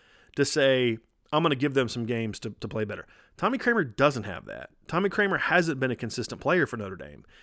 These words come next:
and he's never been as good as he was in twenty seventeen. That's just not my opinion. Pro Football Focus, who, uh, I, I, I don't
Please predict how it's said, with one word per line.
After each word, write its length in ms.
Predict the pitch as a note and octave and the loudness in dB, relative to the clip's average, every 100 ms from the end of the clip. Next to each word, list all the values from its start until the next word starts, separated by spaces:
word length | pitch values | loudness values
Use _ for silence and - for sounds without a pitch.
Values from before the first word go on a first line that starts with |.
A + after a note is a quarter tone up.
| _ _ | _ _
and 140 | C#3+ C#3 | 0 2
he's 160 | B2 | 2
never 240 | B2+ A3 G3+ | 0 2 4
been 160 | D3 | 2
as 120 | C3 | 0
good 160 | A2 B2+ | 0 0
as 80 | A#2 | 0
he 80 | B2 | -2
was 220 | A#2 A2 | -2 -2
in 80 | A2+ | -4
twenty 240 | A2+ G2+ | -8 -8
seventeen. 640 | - A2 A2+ G#3+ A#2+ - _ _ _ _ - - _ - | -6 -6 -4 -4 -6 -16 _ _ _ _ -20 -20 _ -2
That's 220 | B2+ B2 | -2 0
just 140 | C#3 | 0
not 100 | C3+ | 2
my 220 | A2+ C#3+ G3+ | 2 0 0
opinion. 360 | B2 G#2+ B2 | -2 -2 -2
Pro 160 | - C3 | 0 -2
Football 320 | D3+ C3+ A#2+ | 0 -2 -2
Focus, 380 | - D#3+ C3+ - | -2 -2 -2 0
who, 240 | B2+ A#2+ - - - - - - | 0 0 -4 -20 -20 -20 -20 -16
uh, 460 | - D2 C#2 A#1+ A#1 | -8 -6 -6 -8 -10
I, 720 | - E3 D#3+ D3 C3 A2 - A2 - | -8 -4 2 2 2 -2 -12 -16 -14
I, 520 | F#2+ - D3+ - C#3+ C#3 | -14 -6 -4 4 4 4
I 100 | - | 4
don't 180 | D3+ F3+ | 2 2